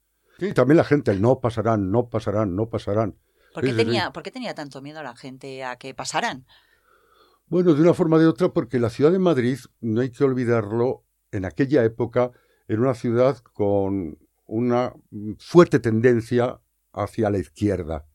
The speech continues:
Speaker 1: Era la ciudad básica del Partido Socialista Obrero Español de la época. Era la ciudad también fundamental del republicanismo español de izquierdas. Pues era una ciudad, fija-, fijaros que en el, en las elecciones del Frente Popular,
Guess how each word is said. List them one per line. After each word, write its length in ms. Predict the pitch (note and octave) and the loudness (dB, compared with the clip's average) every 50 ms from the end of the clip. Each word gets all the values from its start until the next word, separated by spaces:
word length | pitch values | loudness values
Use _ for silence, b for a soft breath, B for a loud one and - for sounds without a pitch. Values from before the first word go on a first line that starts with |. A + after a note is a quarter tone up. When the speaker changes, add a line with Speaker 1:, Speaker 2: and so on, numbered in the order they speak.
| _ _ _ _ _ _ _ _ _ _ _ | _ _ _ _ _ _ _ _ _ _ _
Speaker 1:
Era 200 | - G2 G2 G#2 | -8 -4 -2 -2
la 100 | G#2+ G2 | -2 -4
ciudad 560 | F2+ - - G2 F#2+ G2+ G2+ G#2+ A#2 A#2+ A2+ G2+ | -4 -4 -4 -2 0 0 2 2 2 2 0 -4
básica 640 | F#2 F2 E2 G#2+ G2+ F#2+ - B2 A2 - B2+ B2 A#2+ | -8 -4 -2 -2 -2 -2 -2 -6 -4 0 0 0 2
del 260 | A2+ G#2 F#2+ F2 E2 | 2 0 0 -2 -4
Partido 320 | - E2 D2 - - F#2+ F2+ | -6 -8 -8 -6 -6 -8 -6
Socialista 680 | - - - - F2+ E2 F2+ G2 - - - A2+ A2 | -6 -10 -8 -6 -6 -6 -6 -6 -8 -6 -4 -2 -2
Obrero 260 | G#2+ F#2+ F2+ G2 F2+ F2 | 0 0 -2 -4 -6 -6
Español 420 | - - - E2+ E2+ F#2 G2 G2+ | -10 -10 -8 -6 -6 -4 -4 -2
de 120 | G#2 G#2+ E2+ | -2 -2 -4
la 220 | D2 D2 E2 F2 | -4 -6 -6 -8
época. 460 | F2 - - D2+ - - C#2+ C2 - b b b b b b b b | -8 -8 -10 -12 -12 -12 -16 -16 -16 b b b b b b b b
Era 240 | - F#2+ G2 G#2 G#2 | -6 -2 0 0 0
la 120 | G#2 G2 | 0 -2
ciudad 380 | - - F#2+ E2+ F2+ G2 G2 - | -4 -4 -6 -4 -2 -4 -4 -4
también 440 | _ G2 F#2 F#2+ F#2 F#2+ G2 G#2 G#2+ | _ -4 -4 -4 -4 -2 -2 -4 -4
fundamental 840 | G#2 - G#2 G2+ G2+ F#2+ F#2 F#2 F2+ E2 - G#2+ G#2 G#2+ A#2+ B2 A#2+ b b b b b | -4 -4 -4 -2 -2 -2 -4 -6 -6 -4 -2 0 0 2 0 -2 -4 b b b b b
del 140 | F#2+ G#2+ G2+ | -4 -2 -2
republicanismo 720 | F#2+ G#2 F2 - F#2 F2 F#2 - F2 F2 F#2+ G#2+ A2 A#2 | -2 -4 -4 -4 -6 -6 -6 -8 -6 -4 -4 -2 -2 -4
español 420 | A2 - - G2 F#2 G2 G#2+ A2 | -4 -4 -6 -4 -4 -2 -2 -2
de 80 | G#2 G2 | -4 -6
izquierdas. 760 | - - _ - G#2 G#2 G2+ F#2+ G2 E2+ E2 D#2 - - - b b b b b b b b _ | -6 -8 _ -2 -2 0 0 -2 -4 -6 -8 -8 -10 -12 -20 b b b b b b b b _
Pues 160 | F#2 - - | -12 -6 -4
era 140 | B2 A#2 B2 | -2 0 0
una 160 | B2 B2 A#2 | 0 -2 -4
ciudad, 460 | A2+ - B2 A2+ A#2 B2+ C3 C#3 C3+ - _ _ _ _ | -4 -4 -2 0 2 2 0 0 -2 -6 _ _ _ _
fija-, 340 | _ - A#2 - D3 F2+ G#2+ | _ -18 -12 -10 -10 -10 -6
fijaros 460 | - - A2+ - - C3+ D3+ E3 - - | -6 -6 -6 -4 -4 -4 -4 -4 -6 -4
que 100 | - C3 | -4 -2
en 80 | A2+ | 0
el, 400 | A2 G#2 G2 G2 G2 E2+ C2 G2+ | 0 -2 -2 -4 -4 -6 -6 -8
en 120 | G2 F#2+ F#2+ | -6 -6 -6
las 160 | F#2+ F#2 - | -6 -6 -4
elecciones 380 | G#2 F#2+ F#2 - B2+ B2 C3+ | -6 -6 -4 -4 -2 -2 -2
del 80 | C3 A#2 | -2 -2
Frente 220 | B2 C3 A2+ B2 | -4 -4 -6 -4
Popular, 500 | A2+ A#2 A2+ - B2 A#2 A#2 B2+ C3 C3 | -6 -6 -6 -4 -2 0 0 -2 -2 -4